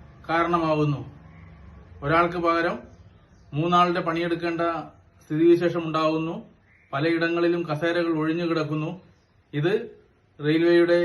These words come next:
കാര്യക്ഷമതയെ ബാധിക്കുന്നു. മാനേജ്മെന്റിന്റെ ഭാഗത്തു നിന്നുള്ള ഇത്തരം പിഴകളുടെ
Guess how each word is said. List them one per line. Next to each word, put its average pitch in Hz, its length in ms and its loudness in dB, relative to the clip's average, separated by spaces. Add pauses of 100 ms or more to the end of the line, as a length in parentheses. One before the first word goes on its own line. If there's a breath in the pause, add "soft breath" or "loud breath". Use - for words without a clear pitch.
(140)
കാര്യക്ഷമതയെ 165 800 0 (300)
ബാധിക്കുന്നു. 151 480 0 (1600)
മാനേജ്മെന്റിന്റെ 190 800 -4
ഭാഗത്തു 185 360 0
നിന്നുള്ള 190 300 -4 (160)
ഇത്തരം 190 300 -4 (480)
പിഴകളുടെ 180 640 -2